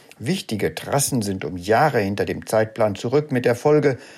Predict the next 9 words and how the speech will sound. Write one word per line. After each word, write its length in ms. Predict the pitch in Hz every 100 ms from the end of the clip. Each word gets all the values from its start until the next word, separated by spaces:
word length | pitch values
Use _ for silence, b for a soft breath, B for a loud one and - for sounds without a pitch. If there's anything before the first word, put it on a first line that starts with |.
| B
dass 180 | 117 -
immer 380 | 185 170 127 120
wieder 280 | 175 143 -
in 160 | 104
Süddeutschland 680 | 92 156 165 131 123 113 107
der 140 | 95
Strom 400 | 82 - 131 127
knapp 340 | - 139 143 -
ist, 240 | 120 -